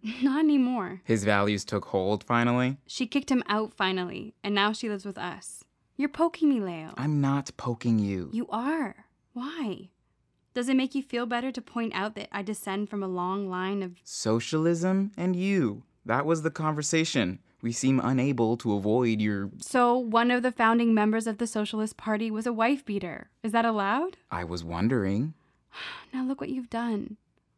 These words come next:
Speaker 1: Poked a hole right into me. Can good people be bad? Can bad people be good? Let's have sex.
Speaker 2: Why?
Speaker 1: You know why.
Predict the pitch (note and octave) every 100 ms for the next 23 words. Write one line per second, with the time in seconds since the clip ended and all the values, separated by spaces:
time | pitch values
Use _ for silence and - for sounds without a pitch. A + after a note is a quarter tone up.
0 | _ _ - C4+ C4+ B3+ - B3 B3 A3
1 | A3+ G#3+ G#3+ G3 F#3 - G#3+ _ _ _
2 | _ _ _ - A#3+ A#3 C4 B3+ C4 C4+
3 | B3 G#3+ G3 G#3 B3 C#4 _ _ _ _
4 | _ _ _ _ - C4 G#3+ A3 B3+ -
5 | - C#4 A#3 A3 A3+ B3 C#4 _ _ _
6 | _ _ _ _ _ _ _ _ _ _
7 | _ _ _ _ A#3+ - C4+ C4 - A#3+
8 | B3+ - - _ _ _ _ _ _ A2+
9 | G#2+ - _ _ _ _ _ _ _ _
10 | A3+ A#3 A#3 B3+ G3 F3+ E3+ G#3+